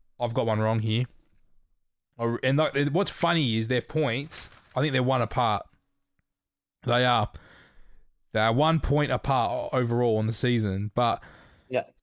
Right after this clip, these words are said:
Speaker 1: everything here, bar, I mean, Haaland's had eleven shots and De Bruyne's had nine.
Speaker 2: Yeah.
Speaker 1: Everything else tells you De Bruyne should be doing better. That's the
Speaker 2: Yeah.
Speaker 1: scary bit.
Speaker 2: And he gets extra points for goals and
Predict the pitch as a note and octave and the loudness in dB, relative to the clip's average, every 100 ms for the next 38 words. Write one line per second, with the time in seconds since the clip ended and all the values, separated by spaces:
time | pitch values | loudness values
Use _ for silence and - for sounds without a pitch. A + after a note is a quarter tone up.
0 | - D3+ D#3 E3 D#3 C#3 B2+ B2+ A#2 A#2 | -2 2 2 2 2 2 2 2 2 2
1 | C#3 - B2+ A2+ C3 C3+ C3+ B2 - - | 0 -2 -8 0 2 4 2 0 -6 -14
2 | - C#3 C#3+ C3+ _ - - D#3+ G3 E3+ | -4 0 0 -2 _ -8 -2 0 2 2
3 | E3 C#3 C#3 C3+ B2 - A#2+ G#2+ A#2+ A#2 | 0 2 0 0 -2 0 -2 -2 -4 -4
4 | A2 B2 A#2 A#2+ A2 G#2+ G2+ G2+ A#2 - | -2 0 0 0 2 2 0 -2 -8 -14
5 | - - _ _ _ _ _ A#2+ G#2 - | -20 -20 _ _ _ _ _ -4 -4 -6
6 | _ _ _ _ _ C#3 C#3+ D3 C3+ B2+ | _ _ _ _ _ -2 2 2 4 4
7 | B2 A2+ - A#2+ A#2 A2 G#2 G2+ A2+ A2 | 2 0 0 2 2 0 -2 0 2 2
8 | G#2 A2 G#2+ G#2+ G2+ G2+ G2 F#2+ - _ | 0 -2 0 0 0 2 0 -2 -8 _
9 | _ _ _ _ _ _ _ _ _ _ | _ _ _ _ _ _ _ _ _ _
10 | _ _ - B2+ - A#2 C4 B2+ G#2+ G#2+ | _ _ -4 -4 -2 0 4 4 4 0
11 | G#2 - _ _ _ _ - D3 D3+ C#3 | -4 -6 _ _ _ _ -8 2 4 4
12 | D3+ C#3+ - A#2+ C3 B2+ G#2 B2+ A#2+ A2 | 4 2 0 -4 -4 -4 0 4 4 2
13 | - - - G#2 G2 | -10 -16 -14 -14 -14